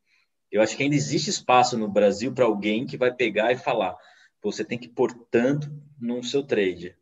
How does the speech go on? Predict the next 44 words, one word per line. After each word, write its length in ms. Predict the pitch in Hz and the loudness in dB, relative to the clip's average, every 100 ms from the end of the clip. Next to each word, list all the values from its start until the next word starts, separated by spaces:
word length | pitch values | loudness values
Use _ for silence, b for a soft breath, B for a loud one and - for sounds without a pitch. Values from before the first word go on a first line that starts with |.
| _ _ b b b | _ _ b b b
E 60 | 131 | 0
assim, 260 | 139 131 B B | 0 -4 B B
são 180 | 175 202 | 2 4
regrinhas 580 | 175 113 156 196 117 | 4 2 2 2 0
bestas 580 | 101 117 135 160 - - | 0 4 4 4 -2 -12
assim, 240 | - - 92 | -12 -12 -14
que 100 | - | -16
precisa 240 | - 95 | -12 -12
criar, 340 | - 101 95 95 | -6 -2 -2 -2
mas 180 | 98 107 | -4 -4
assim, 320 | - 113 80 b b b _ | -6 -8 -10 b b b _
é, 180 | 104 101 - - | -2 0 -2 -2
tem 180 | 185 156 | 0 2
dia, 240 | 139 170 | 4 4
por 200 | 131 110 | 4 2
exemplo, 280 | 101 123 123 | 2 0 2
igual 180 | 123 131 | 6 6
o 40 | |
de 120 | 127 | 6
hoje. 360 | 123 98 - - _ _ _ 85 | 4 4 0 -12 _ _ _ -16
É, 400 | 85 - - 101 | -14 -14 -10 -10
eu 40 | |
postei 320 | 101 120 - | -8 -6 0
hoje 140 | 113 107 | 0 0
no 60 | |
início 280 | 110 117 135 | -2 -2 -6
do 60 | 117 | -2
dia, 120 | 107 | -2
eu 40 | |
falei, 180 | 110 110 | 0 -4
"Pessoal, 260 | 107 107 120 | -4 0 0
reduz 300 | 113 117 120 | 0 -4 -2
o 60 | 143 | 2
lote." 360 | 120 98 - _ _ _ _ | 2 2 -4 _ _ _ _
Por 100 | 226 | 0
quê? 140 | 208 156 | 2 2
Porque 200 | 156 196 | 2 4
a, 80 | 196 | 4
a 300 | - 156 139 | 2 -4 2
volta 320 | 185 196 240 | 4 6 6
alta, 520 | 196 214 226 - 87 | 8 6 4 2 0
reduz 360 | 120 143 175 202 | 2 4 4 4
o 60 | 226 | 6
lote. 500 | 196 214 214 175 | 6 6 2 -6